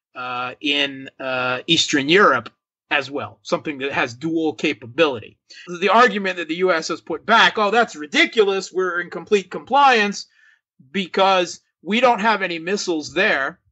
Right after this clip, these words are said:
and it requires different software." You, I, I think you can probably understand why Russia doesn't accept that argument, because missiles could be delivered to Europe fairly quickly, you know, if the U S felt it was necessary in escalating situation,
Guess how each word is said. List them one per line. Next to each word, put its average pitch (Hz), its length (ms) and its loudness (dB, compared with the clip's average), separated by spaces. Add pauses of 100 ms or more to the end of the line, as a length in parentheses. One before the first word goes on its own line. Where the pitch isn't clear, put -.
(560)
and 170 460 0 (580)
it 202 200 -4
requires 185 540 0
different 175 360 -8
software." 147 560 -6 (480)
You, 226 160 0
I, 247 180 4
I 233 60 6
think 277 180 0
you 269 100 2
can 226 120 -2
probably 240 320 4
understand 220 480 0
why 185 160 0
Russia 185 300 -2
doesn't 170 320 -4
accept 247 380 2
that 202 180 0
argument, 165 560 -2
because 185 420 0 (120)
missiles 208 400 2
could 226 200 0
be 185 140 -6
delivered 196 520 2
to 190 100 -4
Europe 151 340 -4
fairly 180 400 2
quickly, 170 680 2
you 156 120 -8
know, 151 280 -6
if 175 240 -4
the 156 160 -6
U 160 160 0
S 151 160 -2
felt 156 260 0
it 147 80 -6
was 131 160 -12
necessary 151 720 -2
in 135 60 -4
escalating 139 580 -6
situation, 151 800 0